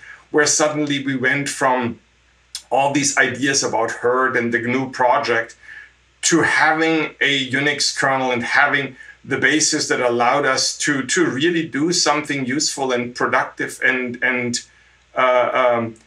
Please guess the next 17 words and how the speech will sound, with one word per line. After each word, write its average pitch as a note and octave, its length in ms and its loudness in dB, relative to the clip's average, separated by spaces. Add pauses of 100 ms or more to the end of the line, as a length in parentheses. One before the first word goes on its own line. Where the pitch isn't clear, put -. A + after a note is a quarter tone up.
(280)
that, A#2+ 400 0
that C#3 180 0
very F3 320 4
quickly F3+ 320 0
over B2 160 0
just C#3 260 -4
a C3 40 -6
few B2+ 240 -2
years A#2+ 420 -2
became C#3 540 -2
truly E3+ 840 0 (320)
a D3+ 120 4
replacement C#3+ 760 -2
for B2 180 -4
commercial A#2+ 560 -2
Unix A2+ 340 -4
systems. - 680 -6